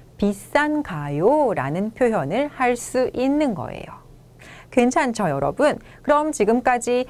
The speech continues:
명사 그리고 형용사일 때를 공부해봤어요. 그럼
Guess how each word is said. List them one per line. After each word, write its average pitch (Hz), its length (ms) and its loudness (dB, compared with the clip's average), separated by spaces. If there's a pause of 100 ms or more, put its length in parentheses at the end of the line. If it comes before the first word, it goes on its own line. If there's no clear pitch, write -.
(140)
명사 180 760 0
그리고 233 560 4
형용사일 277 1040 0
때를 170 440 2 (480)
공부해봤어요. 214 1080 0 (460)
그럼 165 380 0